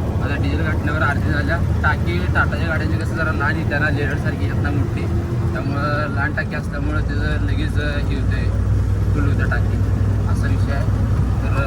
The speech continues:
आता निघालो बघा, आता पुढे जम्मू ढाब्यावर थांबायचं जेवायला. अ, जेवण पण काय भुका नाही, तरी पण जेव्हा म्हटलं,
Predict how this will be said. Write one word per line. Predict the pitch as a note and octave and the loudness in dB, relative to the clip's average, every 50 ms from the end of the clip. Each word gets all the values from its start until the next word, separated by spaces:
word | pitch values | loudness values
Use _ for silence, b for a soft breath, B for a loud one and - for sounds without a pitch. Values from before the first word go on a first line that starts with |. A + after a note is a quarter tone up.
| - - E5+ E5+ | 2 2 4 4
आता | E5+ E5 - - - - - | 4 4 4 2 2 2 2
निघालो | - - - - - - | 2 2 2 2 2 2
बघा, | - - - | 2 2 4
आता | G3 F#3+ F3 - - | 4 4 2 2 0
पुढे | - - G3+ - D#3+ | 0 0 0 0 0
जम्मू | - - D3+ D#3 D#3 | 0 0 0 0 0
ढाब्यावर | D#3 E3+ D#3+ D#3+ E3 D#3+ D#3 - D#3 | 2 2 0 0 0 -2 -2 -4 -4
थांबायचं | D#3 D3+ - - - D3+ | -2 0 0 0 0 0
जेवायला. | - C#3+ - - - - - G#2 - | 0 0 0 0 0 0 0 0 0
अ, | - - - - - - - - - - - - - - - - - - - - - - - | 0 0 0 -2 -2 -2 -2 -2 -2 -2 -2 -2 -2 -2 -2 -2 -2 -2 -2 -2 -2 -2 -2
जेवण | - - - - | -2 -2 0 0
पण | - - - - | 0 0 0 0
काय | - - - - - D4+ D4+ - | 0 0 0 0 0 0 0 0
भुका | - - - - - - - | 0 0 -2 -2 -2 -2 0
नाही, | C#4 D4 D4 | 0 -2 -2
तरी | D4 - C#4 - - | -2 -2 -2 -2 -2
पण | - - - | -2 -2 -2
जेव्हा | - - - - - | -2 -2 -2 -2 -2
म्हटलं, | - - - - - | 0 0 0 0 0